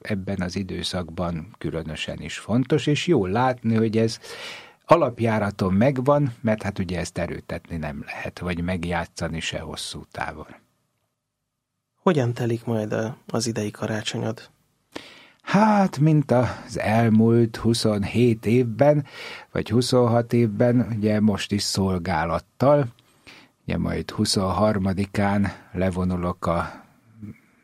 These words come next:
Speaker 1: az ország déli részébe, egyrészt ugye a szülőket meglátogatni, meg hát ott segítek az egyik paptestvérnek,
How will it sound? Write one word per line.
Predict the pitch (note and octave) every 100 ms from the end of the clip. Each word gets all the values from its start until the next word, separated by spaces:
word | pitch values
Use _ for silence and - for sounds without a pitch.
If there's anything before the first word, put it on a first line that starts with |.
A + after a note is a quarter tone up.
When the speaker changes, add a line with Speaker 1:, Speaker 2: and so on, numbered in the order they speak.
| - - _ - D2+ E2
Speaker 1:
az | E2
ország | G2 F#2+ - E2+ E2
déli | F2 G#2+ G#2 G#2
részébe, | G2+ G#2 G2+ - G#2 G2 A#2 B2
egyrészt | G#2+ G#2 F#2 E2 F2 -
ugye | B1+ C2+
a | - - - - - - - - _
szülőket | - B2+ B2 A#2 A#2 A2
meglátogatni, | A2 A2+ A2 A2+ A2+ A#2 A#2 C3 D3+
meg | E3+ D#3+
hát | - C#3 B2+
ott | G#2 G2 _ - F#2+ F#2+
segítek | - G2 F#2 F#2+ F#2+ F#2
az | F#2 F2+
egyik | F#2+ D#2 F2+ -
paptestvérnek, | - F#2+ - F2+ - - G2 G2+ A2 A#2+